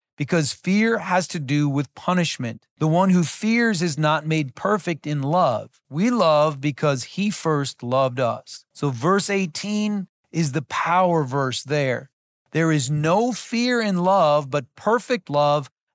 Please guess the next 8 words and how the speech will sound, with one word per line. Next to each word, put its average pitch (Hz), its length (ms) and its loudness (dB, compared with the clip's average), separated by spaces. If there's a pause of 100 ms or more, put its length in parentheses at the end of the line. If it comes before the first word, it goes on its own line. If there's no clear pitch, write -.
(100)
drives 160 540 0 (120)
out 240 320 2
fear, 151 500 -2
because 165 400 -2
fear 226 680 0
has 185 280 0
to 175 120 -6
do 147 520 0